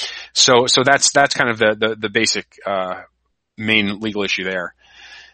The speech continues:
So the second case on Tuesday next week, this is actually my, my favorite, uh, case of the ca-, cases that are gonna be heard this week. It's kind of a very odd circumstance. So here's the issue. In, in, in, in a number of different circumstances, a case that's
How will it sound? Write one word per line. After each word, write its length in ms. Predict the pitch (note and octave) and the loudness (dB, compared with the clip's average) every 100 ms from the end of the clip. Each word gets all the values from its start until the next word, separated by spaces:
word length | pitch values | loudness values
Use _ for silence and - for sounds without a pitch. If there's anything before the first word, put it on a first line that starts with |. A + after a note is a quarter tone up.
| _ - _ _ | _ -20 _ _
So 440 | - D#3+ D3+ D3 D3+ | 2 6 6 4 2
the 80 | C#3+ | 2
second 360 | - G3 A3+ F3+ | 2 2 0 0
case 280 | E3+ D#3 | 2 2
on 240 | - C3 B2 | 2 0 0
Tuesday 340 | - C3 A#2 | -2 -2 -2
next 240 | G#2+ G#2 - | -2 -4 -4
week, 220 | G2+ A2+ | -6 0
this 180 | F3 - | 0 2
is 80 | |
actually 280 | C3+ C3 C3 | 0 0 -2
my, 260 | A2+ G#2+ G2+ | -2 -4 -6
my 180 | A#2+ G2+ | -6 -6
favorite, 500 | - D3 C3+ A2 - - _ | 0 2 2 0 -8 -20 _
uh, 220 | G#2 G#2 G2 | -6 -4 -4
case 300 | - A2 - | -2 -2 -4
of 100 | G2 | -8
the 40 | |
ca-, 280 | - G#2+ G#2 _ - | -10 -10 -10 _ -10
cases 280 | B2 G2+ G2 | -8 -6 -6
that 60 | |
are 40 | A2 | -4
gonna 100 | G2+ | -4
be 80 | |
heard 220 | F#2+ G#2 G2 | -4 -4 -4
this 160 | G2 | -4
week. 140 | G#2+ F#2+ | -4 -4
It's 100 | - | -2
kind 200 | D#3 A2+ | 0 0
of 60 | |
a 40 | G2+ | 2
very 200 | D3+ D3 | 2 4
odd 320 | B2 A#2 G#2 | 4 4 4
circumstance. 640 | - G2+ F#2+ - F2+ F2 | 0 0 -4 -4 -4 0
So 260 | - B2 A2+ - - - | 0 2 -2 -6 -10 -12
here's 180 | - G3 | 0 2
the 140 | C#3+ B2+ | 4 4
issue. 180 | - G2 | 2 0
In, 180 | B2 | -4
in, 260 | D3 D3+ D#3 | 2 2 2
in, 260 | - E3 E3+ - _ - - | 0 0 0 -8 _ -18 -8
in 160 | E3 E3 | 0 2
a 100 | D#3+ | 4
number 220 | F#3 C4 | 4 6
of 80 | A3 | 4
different 260 | D#3+ C#3+ - | 2 2 2
circumstances, 680 | C#3 B2+ A#2+ A#2 G2 G2 - | 2 0 2 2 2 -2 -6
a 60 | |
case 460 | - - F3 G3 - | -8 2 4 4 2
that's 220 | B2+ - | 0 -2